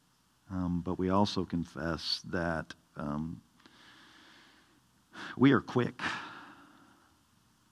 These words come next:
outside of you to try to snatch that back. So God, our prayer today is that you would, you would find us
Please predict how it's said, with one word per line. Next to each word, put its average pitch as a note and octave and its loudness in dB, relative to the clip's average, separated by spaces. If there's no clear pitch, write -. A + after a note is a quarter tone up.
outside G2+ 4
of F2 0
you F#2 2
to - -6
try - -2
to E2 0
snatch - -2
that B1 -10
back. - -12
So - -6
God, F#2+ 4
our D#2+ 4
prayer G2+ 4
today F2 -4
is G2+ -2
that C#3+ 6
you E3 6
would, D#3 2
you B2 6
would C3+ 8
find A2 8
us - 0